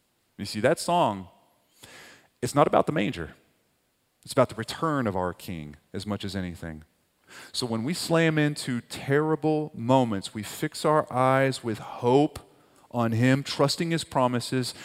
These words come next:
and asking the Holy Spirit to just bring something to us that's unnatural. And friends, you could just pray it just like that, right? "I don't feel like being happy right now, Lord. I'm pretty miserable right now.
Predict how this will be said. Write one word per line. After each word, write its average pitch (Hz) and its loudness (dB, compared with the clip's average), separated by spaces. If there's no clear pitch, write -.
and 127 2
asking 180 4
the 165 0
Holy 151 -2
Spirit 151 -2
to 147 -6
just - -12
bring 180 -2
something 107 -6
to - -10
us 90 -8
that's - -10
unnatural. 78 -10
And 175 -6
friends, 196 2
you 240 -4
could 285 -6
just - -8
pray 113 0
it 78 -8
just - -8
like 95 -4
that, 73 -10
right? 135 -4
"I 175 4
don't 226 8
feel 233 6
like 208 10
being 214 0
happy 175 4
right 107 4
now, 98 0
Lord. 101 -2
I'm 151 2
pretty 247 2
miserable 151 2
right 101 4
now. 90 -2